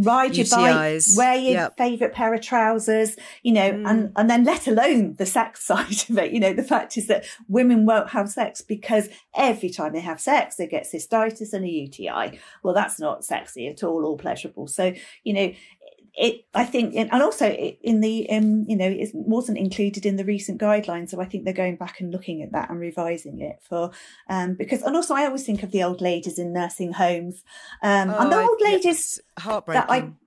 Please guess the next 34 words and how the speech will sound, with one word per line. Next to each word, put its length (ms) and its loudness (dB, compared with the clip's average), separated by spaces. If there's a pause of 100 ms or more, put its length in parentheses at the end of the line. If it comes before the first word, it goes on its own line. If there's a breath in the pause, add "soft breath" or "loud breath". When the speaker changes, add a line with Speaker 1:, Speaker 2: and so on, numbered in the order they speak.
(180)
Speaker 1:
cared 320 2
for 320 2
who 160 0
had 340 -2
U 140 0
T 160 -4
Is, 320 0
who'd 180 -4
fallen, 540 2
fractured 440 -4
their 120 2
hip. 400 0 (300 soft breath)
They 100 2
ended 260 0
up 120 0
losing 340 0
their 160 -2
independence. 680 -10
Often 360 -2
many 200 -2
didn't 220 -12
go 160 -6
home. 300 -8
Some 280 -2
died. 360 -4 (280 loud breath)
And 120 -2
now 120 4
I 60 6
look 220 2
back 240 -4
and 100 -8
I 60 -8
think, 260 -8
actually, 640 -10